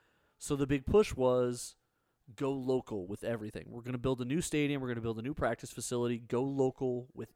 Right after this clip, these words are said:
everything. So he got with the local credit union,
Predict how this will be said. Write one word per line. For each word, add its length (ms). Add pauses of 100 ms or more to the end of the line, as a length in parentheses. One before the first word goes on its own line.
(140)
everything. 720 (880)
So 280
he 100
got 200
with 100
the 80
local 240
credit 300
union, 320